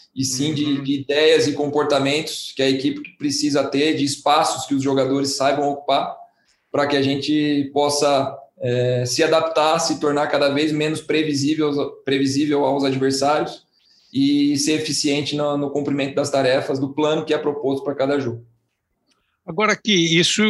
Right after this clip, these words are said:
Speaker 2: evidentemente, pra fazer isso, você precisa ter um grupo muito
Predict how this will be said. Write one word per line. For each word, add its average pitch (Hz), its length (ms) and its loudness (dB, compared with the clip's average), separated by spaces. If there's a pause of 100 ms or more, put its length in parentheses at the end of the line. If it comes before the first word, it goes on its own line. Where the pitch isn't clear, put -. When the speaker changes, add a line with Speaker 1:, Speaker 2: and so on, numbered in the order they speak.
(140)
Speaker 2:
evidentemente, 165 1120 0 (100)
pra 156 140 0
fazer 143 380 0
isso, - 240 0
você 190 120 0
precisa 180 220 -2
ter 202 140 -2
um 190 160 0
grupo 147 520 -2
muito 160 600 -2